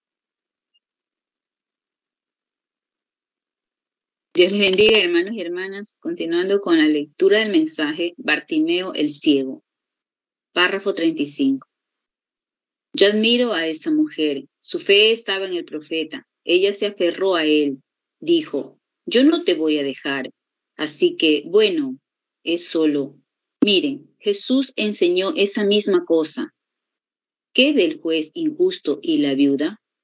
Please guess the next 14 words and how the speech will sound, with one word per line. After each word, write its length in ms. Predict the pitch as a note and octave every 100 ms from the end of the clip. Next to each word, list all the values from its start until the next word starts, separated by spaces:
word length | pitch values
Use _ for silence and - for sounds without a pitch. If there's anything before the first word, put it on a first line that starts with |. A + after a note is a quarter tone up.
| _ _ _ _
Él 240 | G#3+ A#3+ C4+
no 160 | C#4
le 280 | C4+ A3 F3+
hacía 340 | D#3+ - G3+ G3+
justicia, 720 | G3 - G#3 G#3 - - -
y 120 | -
aunque 380 | G3 G3+ G#3 G#3
ella 180 | B3+ D4
lloraba 480 | B3+ F#3 F#3 G3+ F#3
día 260 | F3 F#3+ E3
y 80 |
noche, 500 | D#3+ D#3 D3 - D3 -
bueno, 520 | E3 F#3 D#3 C#3+ C#3+ C#3+ _ _ -
él, 440 | F3 F#3 F3+ -